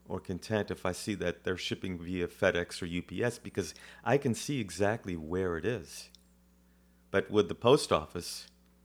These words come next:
I, I hope to God I get it 'cause I don't know where it is.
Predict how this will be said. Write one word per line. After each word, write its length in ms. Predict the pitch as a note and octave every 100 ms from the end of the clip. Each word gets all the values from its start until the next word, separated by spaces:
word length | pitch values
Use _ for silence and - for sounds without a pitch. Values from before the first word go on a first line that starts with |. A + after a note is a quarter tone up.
| _ _ _ _ _ _ _
I, 260 | - - F#2
I 20 |
hope 280 | F2 A2 A2
to 80 | B2+
God 260 | B2 D#3+ C#3+
I 100 | G#2+
get 200 | C3+ C#3
it 180 | C3+ - _ _ _ _ _ _ _ _ _
'cause 140 | - F#2+
I 120 | G#2
don't 140 | D3+
know 200 | G#2+ A2
where 440 | G#2+ G2+ G#2+ A#2 C3+
it 40 |
is. 440 | D#3+ G#2+ - -